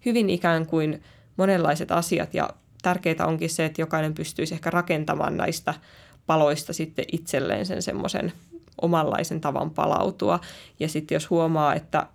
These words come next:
että on ehkä vähän sellaisessa alipalautuneessa tilassa, niin voi ehkä miettiä, että onko jotain sellaista, mitä haluaisi kokeilla,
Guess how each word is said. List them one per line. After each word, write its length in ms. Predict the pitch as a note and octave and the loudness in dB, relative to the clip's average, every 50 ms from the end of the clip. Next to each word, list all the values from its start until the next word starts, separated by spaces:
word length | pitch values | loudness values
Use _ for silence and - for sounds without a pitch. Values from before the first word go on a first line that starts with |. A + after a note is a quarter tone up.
| _ - | _ -8
että 160 | D#3+ D#3+ - - - - _ _ - - - - | -8 -8 -10 -12 -20 -20 _ _ -20 -16 -8 -2
on 160 | E3 E3+ D#3+ | 0 0 2
ehkä 240 | - D#3+ D#3 - D3+ | 0 0 0 0 0
vähän 180 | D#3 D#3 E3 E3 | 0 0 0 -2
sellaisessa 340 | E3 D#3 D3 - - - | -2 -2 -4 -4 -2 -2
alipalautuneessa 960 | E3 D#3+ D#3+ D#3 D#3 - D#3 D#3 D3 D3+ E3+ F3 G3+ G3 F#3+ G3+ F3+ - - F3+ | 0 2 2 0 0 0 0 2 2 0 0 -2 -2 -2 -2 -2 -2 -4 -6 -4
tilassa, 480 | - F3 E3+ E3 E3+ F3 - - G3 | -2 2 2 2 2 0 -2 -4 -2
niin 280 | F3+ F3 F3+ - F3 E3+ - - - - - - - - - | -2 -2 -2 -4 -6 -6 -10 -14 -20 -20 -20 -20 -12 -4 0
voi 160 | E3 E3 E3 | 0 2 2
ehkä 180 | E3+ D#3+ - F3 | 0 0 2 2
miettiä, 520 | F3 F3 E3+ E3+ E3+ E3+ - D#3+ E3 D#3+ | 4 4 4 2 0 -2 -2 0 0 0
että 260 | D#3+ - - - - - - - | -2 -4 -4 -6 -6 -4 -2 0
onko 220 | F3+ E3+ E3+ E3+ | 0 0 2 2
jotain 320 | E3 E3 E3 D#3+ D#3+ E3 E3 | 2 2 2 0 0 -2 0
sellaista, 440 | - F#3 E3+ E3 D#3+ D#3+ - - | 2 2 2 2 0 -2 -4 -4
mitä 200 | E3+ E3+ E3+ E3 | -6 -4 -2 -2
haluaisi 440 | E3 E3+ D#3+ D#3+ D#3+ - - - - | -2 0 0 0 2 0 0 0 -2
kokeilla, 520 | - - E3+ E3+ - - - - - - | -2 -2 -2 0 0 -2 0 0 -2 -4